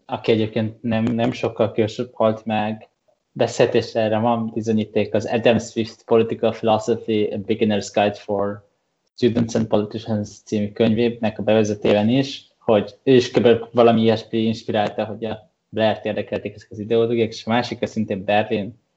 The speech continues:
hogy ezt a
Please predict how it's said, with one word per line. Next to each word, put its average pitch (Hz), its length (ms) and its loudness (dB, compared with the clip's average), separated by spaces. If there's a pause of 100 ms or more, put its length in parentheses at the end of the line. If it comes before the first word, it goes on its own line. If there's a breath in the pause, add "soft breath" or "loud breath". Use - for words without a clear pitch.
(600)
hogy 101 380 0 (100)
ezt - 340 -2
a 104 1700 0